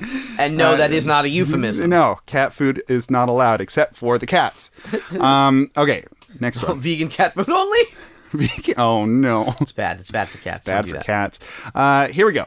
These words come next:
Speaker 2: "Small blue room with a loft in a shared house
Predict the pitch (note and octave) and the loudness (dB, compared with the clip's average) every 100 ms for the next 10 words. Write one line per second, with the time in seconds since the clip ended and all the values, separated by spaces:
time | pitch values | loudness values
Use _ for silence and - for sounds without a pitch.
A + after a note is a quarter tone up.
0 | - - - G#3 A#3 A#3+ G#3 A3 A3+ G#3 | -6 -6 0 6 6 6 4 4 4 6
1 | G3 G3+ G3+ G#3 - D3 C3 A#2 C3+ D3+ | 8 8 6 2 2 0 2 4 6 6
2 | D#3+ - - C#3 A#2 - D3+ F3+ D3 D3 | 4 0 -4 0 0 0 2 2 2 0
3 | G2+ A2+ - | 0 0 -4